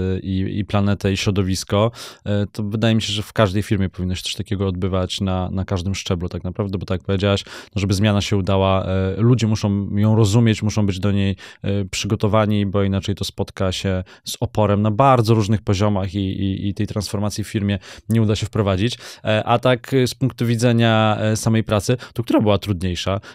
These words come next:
Dzisiaj to edukowanie na temat zielonych tematów, czy wcześniej zderzanie się z klientami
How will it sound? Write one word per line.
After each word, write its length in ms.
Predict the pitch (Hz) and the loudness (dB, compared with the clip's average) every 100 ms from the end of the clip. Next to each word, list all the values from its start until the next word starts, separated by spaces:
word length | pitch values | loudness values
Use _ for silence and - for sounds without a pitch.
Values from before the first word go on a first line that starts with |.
| - | -4
Dzisiaj 380 | 104 131 117 104 | 0 4 4 4
to 240 | 110 113 | 2 2
edukowanie 540 | 117 113 120 110 110 107 107 104 | 2 0 2 2 4 4 2 2
na 140 | 104 | 0
temat 400 | 101 101 101 - | 0 0 0 -2
zielonych 420 | 92 95 104 101 | -4 0 0 -2
tematów, 680 | - 107 110 117 156 160 - - | -2 0 0 0 0 0 -6 -10
czy 260 | - 117 | -2 0
wcześniej 520 | 113 - 117 - 110 | 0 0 0 2 2
zderzanie 460 | 104 101 101 113 110 | 2 2 2 2 2
się 160 | - 107 | 0 -4
z 100 | - | 0
klientami 680 | 117 110 110 117 120 120 | 2 2 4 4 4 2